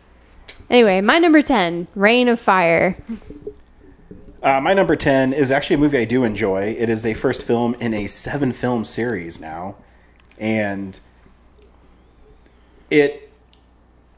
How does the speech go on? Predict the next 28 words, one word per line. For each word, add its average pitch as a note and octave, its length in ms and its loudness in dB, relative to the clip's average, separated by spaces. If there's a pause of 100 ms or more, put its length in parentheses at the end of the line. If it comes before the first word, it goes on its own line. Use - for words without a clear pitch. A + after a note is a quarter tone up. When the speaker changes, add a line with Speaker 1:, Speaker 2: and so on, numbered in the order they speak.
(300)
Speaker 2:
comes G3+ 240 0
from D#3+ 180 4
a A#2+ 140 4
previously B2 500 2
established G#2+ 680 -2
I G2+ 180 -4
P, F#2 480 -10 (540)
and A#2+ 240 0
it A#2 80 -4
really C3 260 4
has A2 180 2
nothing A#2 280 -4
to G#2 60 -8
do G#2+ 200 0
with G#2+ 240 0
this G#2+ 200 -2
I G2 140 -4
P, G2+ 260 -8
but G2 340 -8 (580)
it's B2 260 0
fun, C3+ 500 -2 (240)
and A#2 140 0
it A2+ 80 -6
has A#2 320 -4
a A2 60 -2
weird A2+ 320 -2
heavy A2 240 -6
metal A2 640 -4